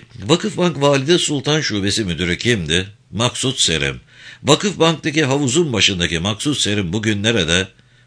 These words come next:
Başbakanlık örtülü ödeneğinin başında. Parantez bilgi, örtülü ödenek giderleri yıllar içinde ne kadar arttı? İki bin üçte yüz üç milyon lirayken iki bin on üçte bir milyar iki yüz kırk üç milyon liraya fırladı.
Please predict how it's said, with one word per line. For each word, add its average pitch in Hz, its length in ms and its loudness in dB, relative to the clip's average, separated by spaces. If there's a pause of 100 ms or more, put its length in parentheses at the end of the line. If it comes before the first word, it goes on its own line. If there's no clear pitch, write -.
(100)
Başbakanlık 95 760 0
örtülü 110 460 -2
ödeneğinin 95 720 0
başında. 76 640 -2 (640)
Parantez 165 580 2
bilgi, 82 400 0 (300)
örtülü 120 400 2
ödenek 139 420 0
giderleri 87 560 0
yıllar 120 380 0
içinde 92 420 -2
ne 104 100 2
kadar 117 260 0
arttı? 87 540 -2 (760)
İki 175 280 0
bin 196 100 0
üçte 185 260 2
yüz 156 300 2
üç 196 200 -2
milyon 131 640 -2
lirayken 82 500 0
iki 127 280 -4
bin 151 80 -2
on 170 140 0
üçte 151 380 0
bir 151 160 2
milyar 135 340 0
iki 123 180 -4
yüz 131 160 -4
kırk 117 240 -6
üç 143 160 -2
milyon 101 480 -2
liraya 85 340 0
fırladı. 76 640 -4